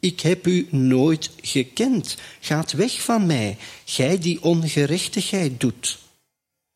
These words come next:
En nochtans spreekt hij over mensen die in zijn naam hebben geprofeteerd, in zijn naam duivels hebben uitgedreven, in zijn naam vele wonderen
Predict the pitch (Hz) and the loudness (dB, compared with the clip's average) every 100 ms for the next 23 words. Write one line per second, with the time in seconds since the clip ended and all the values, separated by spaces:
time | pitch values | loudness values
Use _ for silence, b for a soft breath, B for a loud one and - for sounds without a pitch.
0 | _ _ _ _ - 131 113 - 247 285 | _ _ _ _ -2 0 0 0 0 0
1 | - - - B B B B - - 190 | 0 -4 -8 B B B B -4 2 2
2 | 226 - 220 240 262 - 202 214 160 135 | 0 -4 0 0 0 2 4 2 0 0
3 | 135 233 240 - 226 226 B B B B | 0 0 0 0 0 -2 B B B B
4 | 147 151 175 160 151 123 135 165 202 175 | 0 0 2 2 2 0 0 0 0 0
5 | 156 175 196 196 120 123 135 131 131 - | 0 0 0 -2 -2 -2 0 0 -2 -2
6 | 120 110 147 - 208 226 233 - - B | -2 -2 -4 -2 -2 0 -2 -4 -12 B
7 | B B _ 127 120 135 131 135 139 147 | B B _ 0 0 2 2 4 2 2
8 | 147 117 104 - _ - 113 110 120 160 | 0 -2 -6 -14 _ -10 -4 -2 -2 0
9 | 170 - 156 147 143 151 - 139 135 143 | -2 0 -2 -2 -2 -2 -4 -4 -2 -2
10 | 139 143 139 - _ _ _ _ - 123 | 0 -2 -2 -6 _ _ _ _ -4 -2
11 | 113 110 123 151 110 131 202 196 - _ | 0 0 0 2 0 0 -2 -4 -10 _
12 | - - 123 156 170 120 117 123 139 143 | -8 -2 0 0 0 0 0 0 -2 -4